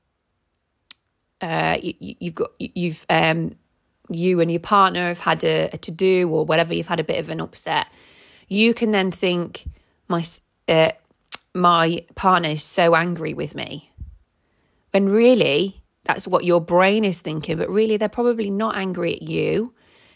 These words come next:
They could be stressed out. Um, and your brain automatically thinks, "Oh my God, it's me. They're upset with me." And things like that. So, um,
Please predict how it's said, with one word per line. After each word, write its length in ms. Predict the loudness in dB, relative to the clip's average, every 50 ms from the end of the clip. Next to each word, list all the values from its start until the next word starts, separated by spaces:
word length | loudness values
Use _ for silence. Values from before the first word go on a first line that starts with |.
| _ -4
They 100 | -4 -2
could 180 | -2 -4 -4
be 120 | -4 -6 -8
stressed 520 | -8 -8 -4 -2 -2 -2 -2 -4 -8 -6 -2
out. 540 | 0 2 4 4 4 6 6 4 2 0 -6 _ _ _ _ _ _ _ _ _ _ _ _ _ _ _
Um, 800 | 0 0 2 2 2 2 0 0 0 0 -2 -2 -4 -4 -6 -8 -12 -18 _ _ _ _ _ _ _ _ _ _ _ -6
and 120 | -4 0
your 200 | 2 4 4 2
brain 340 | 2 -2 0 2 2 2 2
automatically 580 | 0 0 -2 -4 -4 -4 -4 -4 -6 -6 -8 -6
thinks, 320 | -6 -6 -6 -6 -6 -6
"Oh 40 | -6
my 100 | -6 -6
God, 160 | -4 -4 -4
it's 180 | -4 -4 -4 -4
me. 420 | -2 -2 0 0 0 -2 -2 -2
They're 180 | -2 0 0 0
upset 400 | 0 -2 -2 -4 -4 -4 -4 -4
with 160 | -6 -4 -2
me." 520 | -2 -2 0 0 -2 -2 -4 -6 -10 -14 _ -20 -20 -20 _ _ _ _ _ _ _ _ _ _ _ _ _ _ _ _ _ _ _ _ _ _ _ _ _ _ _ _ _ _ -20 -20 -20 -20 -20 -20 -20 -20 -20 -20 -20 _ -4
And 140 | -4 0 2
things 240 | 2 2 2 2
like 200 | 2 0 0 2
that. 420 | 2 2 2 2 2 0 -2 -4 -6
So, 460 | 0 4 6 6 8 6 6 4 0 -4 _ _ _ _ _ _ _ _ _ _
um, 460 | 2 4 4 4 4 2 0 -4 -6